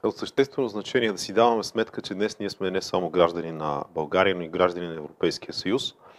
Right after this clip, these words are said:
Като такива, а, ние имаме много възможности,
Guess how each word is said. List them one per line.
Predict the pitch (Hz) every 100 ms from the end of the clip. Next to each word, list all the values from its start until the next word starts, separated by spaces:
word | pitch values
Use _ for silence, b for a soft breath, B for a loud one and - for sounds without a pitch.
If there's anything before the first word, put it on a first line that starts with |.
| B B B B B _
Като | 107 107
такива, | - - 131 120 117 120 - _
а, | 101 98
ние | 95 107
имаме | 120 107 101
много | 101 110 101
възможности, | 90 98 95 87 - 90